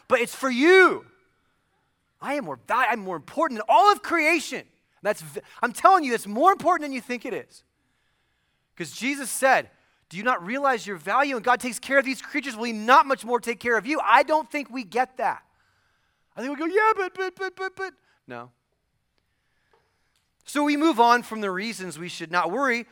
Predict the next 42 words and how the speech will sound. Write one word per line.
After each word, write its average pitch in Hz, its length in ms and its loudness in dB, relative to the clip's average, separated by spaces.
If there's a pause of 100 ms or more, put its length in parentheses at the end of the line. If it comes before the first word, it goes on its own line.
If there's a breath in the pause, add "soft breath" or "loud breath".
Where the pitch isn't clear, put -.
then 214 180 -4
to 233 140 0
how 262 400 2
we 247 320 -8
actually 202 640 0
not 175 280 -2
worry 160 360 -8
or, 143 280 -10
or 143 140 -10
deal 160 220 -10
with 156 120 -12
this 143 200 -16
issue 147 260 -18
of 131 100 -14
anxiousness 123 600 -20
in 120 80 -18
our 127 100 -8
lives. 190 300 2 (280 loud breath)
And 139 120 -12
this 277 160 -4
is 208 120 -8
where 208 160 0
it 180 120 -4
gets 175 240 -8
really 151 180 -10
good. 160 260 -2
So 165 120 -12
let's 175 200 -8
read 185 200 -10
on 156 180 -4
and 156 80 -14
then 151 80 -12
we'll 143 120 -12
pull 156 220 -8
out 143 160 0
what 131 120 -10
he's 120 100 -16
saying. 160 280 -4 (420 soft breath)
Because 196 200 -4
in 208 160 -2
verse 202 220 -2
thirty-three, 214 560 -6